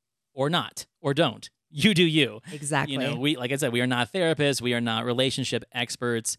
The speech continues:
Speaker 1: Solely speaking just from experience, and everyone's experience is different. But I would say at the end of the day, despite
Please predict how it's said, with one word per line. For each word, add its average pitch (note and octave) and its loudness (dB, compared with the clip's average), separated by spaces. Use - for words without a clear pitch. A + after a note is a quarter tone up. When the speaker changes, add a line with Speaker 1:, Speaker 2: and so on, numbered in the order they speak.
Speaker 1:
Solely G#3+ 2
speaking B2+ 0
just A#2 0
from A2 0
experience, G2+ -4
and A2+ -8
everyone's A2 -4
experience G#2 -6
is A2 -8
different. A2 -12
But A#2+ 0
I C#3 -2
would D#3+ 0
say C#3+ 2
at A#2+ -4
the B2+ -8
end D3 -6
of C#3 -4
the C3 -2
day, A2 -2
despite A#2 -4